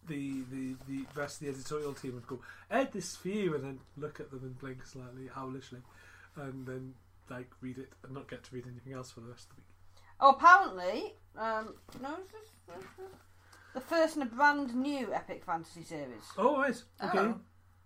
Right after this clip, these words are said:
Speaker 1: But already over half a million books sold. Apparently, according to the back.
Speaker 2: I'm very
Speaker 3: Maybe
Speaker 2: con-
Speaker 3: that's the hardback.
Speaker 2: I'm very
Speaker 1: Maybe it's the author.
Speaker 2: confused about this, about the author paragraph.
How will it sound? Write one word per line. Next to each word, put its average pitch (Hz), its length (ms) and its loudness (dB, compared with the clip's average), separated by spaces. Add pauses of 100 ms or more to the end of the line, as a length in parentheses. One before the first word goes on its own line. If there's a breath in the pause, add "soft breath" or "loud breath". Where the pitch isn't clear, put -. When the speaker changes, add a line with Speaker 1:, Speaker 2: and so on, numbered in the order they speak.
(680 soft breath)
Speaker 1:
But 185 120 4
already 185 420 6
over 175 520 2
half 170 280 -2
a 185 40 -4
million 180 260 -2
books 190 220 -8
sold. 226 260 -6 (2000)
Apparently, 170 380 -8 (160)
according 156 360 -6
to 143 60 -14
the 139 60 -12
back. 156 160 -4
Speaker 2:
I'm 226 240 4
very 269 280 6
Speaker 3:
Maybe 214 120 -6
Speaker 2:
con- 233 100 -6
Speaker 3:
that's - 280 -6
the 185 280 -6 (160)
hardback. 190 200 -6
Speaker 2:
I'm 269 400 8 (300)
very 262 340 6
Speaker 1:
Maybe 294 180 0
it's 247 140 0
the 269 120 -4
author. 254 200 2
Speaker 2:
confused 302 560 0 (100)
about 254 480 4
this, 254 240 -6
about 240 320 4
the 240 80 -2
author 247 260 0
paragraph. 240 480 -2